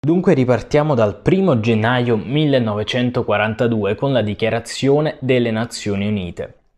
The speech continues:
L'obiettivo principale era quello di scontrarsi, era quello di opporsi al nazifascismo e vi aderirono ventisei paesi, tra cui gli Stati Uniti, la Gran Bretagna, l'urss,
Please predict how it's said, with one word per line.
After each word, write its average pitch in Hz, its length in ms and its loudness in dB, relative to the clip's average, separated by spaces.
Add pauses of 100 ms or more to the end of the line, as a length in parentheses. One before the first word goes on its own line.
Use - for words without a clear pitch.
(140)
L'obiettivo 151 520 2
principale 139 840 0
era 131 260 2
quello 131 280 2
di 123 300 0
scontrarsi, 151 960 -2
era 117 160 0
quello 143 180 4
di 110 140 2
opporsi 170 1000 2 (100)
al 117 500 0
nazifascismo 104 1300 -2 (260)
e - 100 0
vi 156 140 6
aderirono 135 840 2
ventisei 139 1040 -2
paesi, 92 640 -8 (360)
tra 190 160 2
cui 127 240 4
gli 107 100 0
Stati 120 300 0
Uniti, 175 640 0
la - 140 -2
Gran - 200 2
Bretagna, 151 800 0
l'urss, 143 800 2